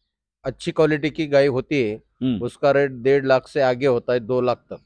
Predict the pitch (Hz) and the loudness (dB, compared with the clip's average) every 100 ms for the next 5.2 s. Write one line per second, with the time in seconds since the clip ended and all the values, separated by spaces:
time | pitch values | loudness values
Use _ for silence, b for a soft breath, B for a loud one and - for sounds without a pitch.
0 | _ 127 151 143 127 - 104 _ _ b | _ -2 2 4 2 -2 -6 _ _ b
1 | b 165 180 - 196 190 180 165 180 180 | b 6 8 6 4 8 8 8 6 4
2 | 160 156 151 156 156 139 131 139 147 160 | 4 4 4 4 2 2 0 0 0 0
3 | 135 139 139 156 151 - 156 147 139 147 | 0 0 2 0 -4 -2 -4 -2 -2 -4
4 | 147 147 143 139 143 139 135 131 123 - | -4 -4 -4 -4 -2 -2 -2 -4 -10 -12
5 | 104 120 | -12 -14